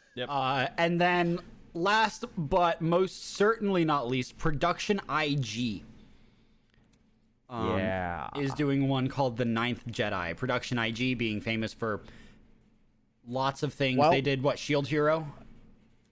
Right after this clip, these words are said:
Speaker 3: Ancient Magus. They also worked on Ancient Magus Bride. They also worked on A O T. Um, there,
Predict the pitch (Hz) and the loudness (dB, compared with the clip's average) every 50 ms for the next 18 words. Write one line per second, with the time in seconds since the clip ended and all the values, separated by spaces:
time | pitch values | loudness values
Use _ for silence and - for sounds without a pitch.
0 | _ _ - 147 156 151 175 151 151 151 147 139 139 139 - - 139 143 139 - | _ _ -4 -2 -2 -2 -2 -2 0 0 2 2 0 -2 -2 0 2 2 4 4
1 | 147 156 160 - 170 151 151 147 - 147 143 143 139 - 156 120 127 135 123 127 | 4 2 2 2 0 0 0 2 0 2 2 0 0 -2 -2 -2 -2 0 0 0
2 | 131 - - 135 123 127 123 123 123 123 120 117 _ _ _ _ - 117 - - | -2 -2 0 2 2 4 4 4 4 2 0 -2 _ _ _ _ 0 0 2 2
3 | 120 147 165 - - 170 160 151 147 - 151 139 131 127 127 123 123 123 117 - | 2 2 2 2 2 2 2 2 2 2 2 2 2 2 2 2 2 2 0 0
4 | 127 120 120 120 120 120 120 - _ _ - - _ _ _ _ - - 107 107 | -2 0 2 2 2 0 0 -2 _ _ -20 -20 _ _ _ _ -6 -2 0 2
5 | 104 104 101 104 101 95 95 98 104 - _ _ _ _ _ _ _ _ _ _ | 4 4 2 2 0 -2 -4 -6 -10 -12 _ _ _ _ _ _ _ _ _ _
6 | _ _ _ _ _ _ _ _ - 156 - | _ _ _ _ _ _ _ _ 4 4 4